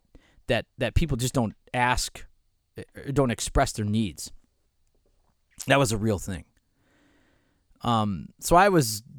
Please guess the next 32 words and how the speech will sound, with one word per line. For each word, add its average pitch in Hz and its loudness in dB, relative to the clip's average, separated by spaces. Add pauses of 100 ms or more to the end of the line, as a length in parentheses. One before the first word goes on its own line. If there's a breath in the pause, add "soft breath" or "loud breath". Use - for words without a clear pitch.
certainly 165 0
uncomfortable 123 0
with 101 0
the 98 -6
feelings 120 0
that 98 -2
I 87 -2
had, 95 -4 (120)
you 101 -6
know, 85 -6
inside. - -10 (200)
So, 98 -4
you 98 -12
know, 98 -6
that's 101 -6
just 87 -10
how 82 -6
it 67 -12
is. - -18 (800 loud breath)
The 165 4
other 302 6
point 220 8
I 160 4
wanna 151 6
make 151 2
about 110 4 (200)
the 120 -2
deeper 139 2
journey 120 0
to 95 -6
conversations 127 0
about 95 0